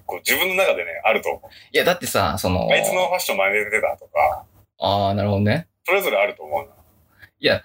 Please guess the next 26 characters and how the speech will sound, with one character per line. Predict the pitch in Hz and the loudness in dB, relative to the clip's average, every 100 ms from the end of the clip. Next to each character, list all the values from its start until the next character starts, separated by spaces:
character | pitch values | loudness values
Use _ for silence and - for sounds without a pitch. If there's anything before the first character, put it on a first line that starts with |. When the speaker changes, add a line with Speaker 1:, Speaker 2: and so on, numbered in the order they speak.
| _ | _
Speaker 2:
だ | - | -2
っ | |
て | - | -2
さ、 | - 95 | 0 0
も | 87 | -2
う | |
服 | - - - 415 | -6 -8 -4 -2
で | 196 | 0
分 | 107 | 0
か | 110 | 0
れ | 101 | -2
て | |
た | - | -2
じ | 85 | -2
ゃ | 98 | -2
ん、 | - | -2
グ | 110 | 0
ル | 104 | 0
ー | |
プ。 | 90 - - - _ _ - | 0 -12 -18 -20 _ _ 0
Speaker 1:
う | |
ん | 110 | 0
う | |
ん | |
う | 101 85 82 - 73 | 2 -2 -6 -4 -6
ん。 | - | -6